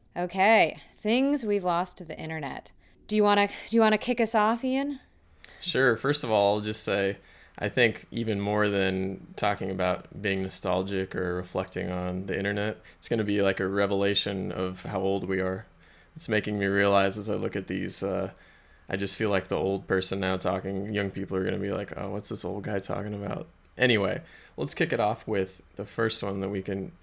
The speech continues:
Speaker 2: think of here. And it's, like, just in general, what we would call benign neglect. So I feel like when I was a kid, it was so easy just to run around all day unsupervised. Uh, no one was worried. And you just made sure to be home,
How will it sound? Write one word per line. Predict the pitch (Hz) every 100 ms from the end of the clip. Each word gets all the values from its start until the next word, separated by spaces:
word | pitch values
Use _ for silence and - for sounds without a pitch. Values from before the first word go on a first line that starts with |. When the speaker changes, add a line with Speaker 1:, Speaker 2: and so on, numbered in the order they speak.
| -
Speaker 2:
think | 95
of | 98 95
here. | 98 98
And | 95
it's, | 95 -
like, | 95 92 - - -
just | 123 -
in | 120
general, | 104 107 104 101
what | 98
we | 104 107
would | 104
call | - 95
benign | 98 101 95 95 98
neglect. | 98 98 95 92 -
So | - - 104 101 107 - - - - -
I | -
feel | 131 123
like | 123 117
when | 104
I | 104
was | 104 101
a | 101
kid, | - 107 107 110 -
it | -
was | 104 101
so | 104 104
easy | 107 104 101
just | 101 101 -
to | 104 98 95 98 - - - - _
run | - 101 104
around | 98 98 95 98
all | 95 98
day | 98 95 95 98 - - -
unsupervised. | 110 101 - 101 95 95 92 92 92 92 - - - -
Uh, | 110 92 90
no | 110
one | 107 104
was | 104 101
worried. | 101 95 92 92 92 - - - -
And | - 101 95
you | 107
just | 110
made | 110 101 98
sure | 107
to | 98
be | 101
home, | 104 98 95 95 -